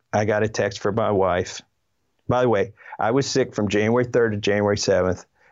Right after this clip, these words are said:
My wife, even though I <laughs> slept on the couch and tried to, you know,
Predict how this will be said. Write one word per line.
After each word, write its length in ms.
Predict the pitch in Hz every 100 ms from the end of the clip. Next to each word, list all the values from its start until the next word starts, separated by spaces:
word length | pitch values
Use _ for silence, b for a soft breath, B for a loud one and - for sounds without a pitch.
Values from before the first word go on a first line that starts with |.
| -
My 180 | 104
wife, 480 | 98 101 107 131 - _ _ _ - -
even 220 | 131 113
though 120 | 117
I 60 | 117
<laughs> 0 |
slept 460 | 104 113 101 120 135
on 100 | 123
the 80 |
couch 520 | 117 147 123 104 - 107
and 120 | 98
tried 380 | - 110 110 110
to, 180 | 107 95
you 140 | 117 104
know, 240 | 98 101